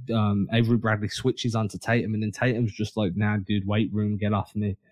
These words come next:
and then takes it, takes it for an easy finish. Tatum's really embraced that kind of bully type of ca-, tactics. Like, you know,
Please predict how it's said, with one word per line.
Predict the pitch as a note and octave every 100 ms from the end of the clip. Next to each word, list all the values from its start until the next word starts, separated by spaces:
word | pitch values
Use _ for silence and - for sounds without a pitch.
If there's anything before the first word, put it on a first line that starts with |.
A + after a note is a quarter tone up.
| _ _
and | A2+ A2
then | G#2
takes | A#2+ F#2+ -
it, | G2+ G2 E2+
takes | - A#2+ -
it | -
for | A#2
an | G#2+
easy | G#2 G2
finish. | - G#2+ G#2+ - - - -
Tatum's | C3+ C3+ D3+ A#2+
really | B2 C3 C3
embraced | A#2+ A2 A2 A2+ -
that | G#2
kind | - A#2+ G#2
of | F#2+ F#2+
bully | A2+ G#2 C3 D3+ -
type | D#3 D#3
of | D#3+
ca-, | - -
tactics. | D#3 - - F#3+ -
Like, | A#2 C3
you | C#3+
know, | B2